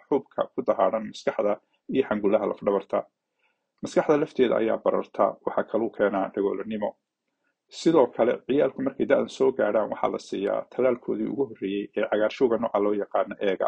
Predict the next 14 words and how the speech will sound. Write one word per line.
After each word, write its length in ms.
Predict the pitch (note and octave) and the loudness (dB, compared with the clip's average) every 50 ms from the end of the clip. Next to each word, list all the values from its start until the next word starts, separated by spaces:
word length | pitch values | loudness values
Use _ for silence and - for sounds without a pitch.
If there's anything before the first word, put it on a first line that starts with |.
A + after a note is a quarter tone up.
| - | -2
ama 140 | G2 F#2+ G2+ - | -2 -4 -4 -2
hep 140 | - G2 - | -4 -4 -4
A, 120 | - F#2+ G2 G#2 - _ _ _ _ _ _ _ _ _ _ _ _ _ _ _ _ _ _ _ - | -4 -6 -6 -8 -10 _ _ _ _ _ _ _ _ _ _ _ _ _ _ _ _ _ _ _ 2
kaasoo 340 | - A#2+ A2 A2 - C3 B2 | 4 4 6 6 6 2 4
ka 120 | - - | 4 2
hortegaya 480 | E3+ D3+ - - - C#3+ B2 A2+ A2+ A2+ | 2 2 0 0 2 2 4 4 2 0
fayraska 460 | - - B2+ C#3 C3+ - - - - | 0 0 0 0 0 -2 -6 -8 -10
keena 420 | - - - G2 G2 G2 G#2 G#2 | -10 -6 -4 -2 -2 -2 -2 -2
cagaarshowga 560 | - G2+ G2 G#2 G#2 - - - B2 - A2+ - | -2 -2 0 0 -2 -2 0 0 0 0 0 -4
A 160 | - A#2 G#2 G2+ G#2 - | -2 0 -2 -2 -2 0
oo 140 | - A2 G#2+ | 0 0 0
ah 80 | - - - | 0 -2 0
cudur 260 | - C3+ C3 A#2 - - | 0 2 2 2 0 -4
ku-, 200 | _ - - - | _ -10 -10 -10